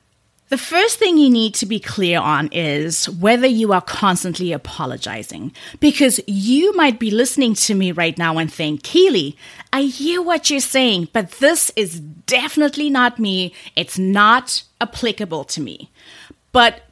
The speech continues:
before you tune me out, keep listening. Because even if you don't over-apologize,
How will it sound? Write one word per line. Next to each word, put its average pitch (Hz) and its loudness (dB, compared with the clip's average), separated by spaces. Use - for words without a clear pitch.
before 262 2
you 311 0
tune 262 2
me 269 0
out, - -8
keep 247 2
listening. - -6
Because 294 2
even 359 2
if 302 -2
you 247 4
don't 226 2
over-apologize, 160 -6